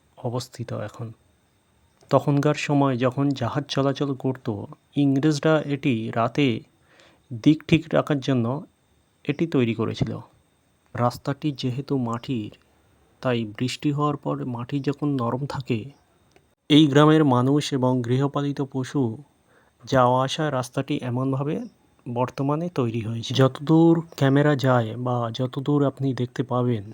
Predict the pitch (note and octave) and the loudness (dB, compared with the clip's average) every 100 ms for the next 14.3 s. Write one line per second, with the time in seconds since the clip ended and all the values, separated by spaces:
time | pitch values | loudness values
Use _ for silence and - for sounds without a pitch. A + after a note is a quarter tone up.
0 | - D3+ D3 D#3+ C3 A#2+ - D3 D#3 D3+ | 0 4 6 8 6 4 0 2 2 2
1 | C#3+ C3 C3 C3+ D3 D3 B2 C#3+ B2+ A#2 | 0 0 0 0 0 -2 -2 -2 -2 -4
2 | A2+ - _ _ _ _ _ _ _ _ | -4 -10 _ _ _ _ _ _ _ _
3 | _ _ D3 - E3 E3 E3 D#3+ E3 D3 | _ _ 2 4 4 4 2 2 4 4
4 | C#3 D3 D#3 D3+ D3 - D3 D3 - B2+ | 6 4 4 4 2 2 0 0 -4 -8
5 | A#2+ B2 D3 C#3 B2 B2+ C3 C3 G#2+ G#2+ | -2 2 4 4 6 6 6 4 2 0
6 | C3 - - - - _ _ _ - C3 | -4 -10 -20 -20 -20 _ _ _ -4 -2
7 | - D3 C3 - D#3+ - C#3+ C#3 C#3 C#3+ | 0 2 2 2 0 2 4 4 2 -4
8 | - D3 C#3 C#3 C3+ - C3+ C3 G#2+ A2 | -2 2 2 2 -2 -2 -4 -2 -4 -6
9 | - - _ _ _ _ _ _ _ _ | -12 -20 _ _ _ _ _ _ _ _
10 | _ _ _ _ _ _ F3 F#3+ G3+ F#3 | _ _ _ _ _ _ _ _ _ _
11 | D#3+ C3+ C#3+ - _ _ _ _ _ - | _ _ _ -20 _ _ _ _ _ -12
12 | A#2 B2+ C3+ C#3+ B2+ A#2 G#2+ G#2+ G#2 _ | -2 -2 0 0 0 -2 -2 -8 -10 _
13 | _ _ - D#3 C#3+ - B2+ A2+ B2+ - | _ _ -10 -8 -8 -8 -8 -6 -8 -10
14 | B2+ A#2+ | -12 -12